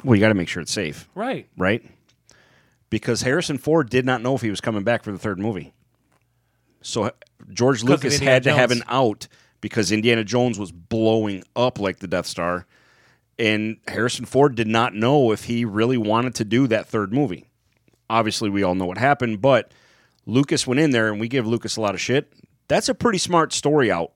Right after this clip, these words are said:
Speaker 2: It is.
Speaker 1: Frozen, don't know what happened to him. They could make up, uh, numerous excuses why he wasn't in the third movie. Obviously, it all worked out and worked out well.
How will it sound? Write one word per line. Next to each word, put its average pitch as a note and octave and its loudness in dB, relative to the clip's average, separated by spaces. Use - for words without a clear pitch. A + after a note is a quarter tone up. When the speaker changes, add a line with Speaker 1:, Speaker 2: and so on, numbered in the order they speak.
Speaker 2:
It D#3 -6
is. C#3+ -8
Speaker 1:
Frozen, D3+ 4
don't B2 2
know A2+ -2
what A2+ 2
happened C3 2
to C#3 0
him. C3 0
They G#2+ -2
could G#2 -6
make G#2+ -4
up, G#2+ -2
uh, G#2+ -2
numerous C#3 2
excuses A#2+ -6
why A2+ 0
he - 2
wasn't A2 -4
in G#2+ -4
the G#2 -12
third G#2 -4
movie. G#2 -4
Obviously, B2 2
it G#2 -2
all G2+ 0
worked G2 -6
out A2 2
and G2 -10
worked G2 -6
out F2+ -2
well. A2+ 2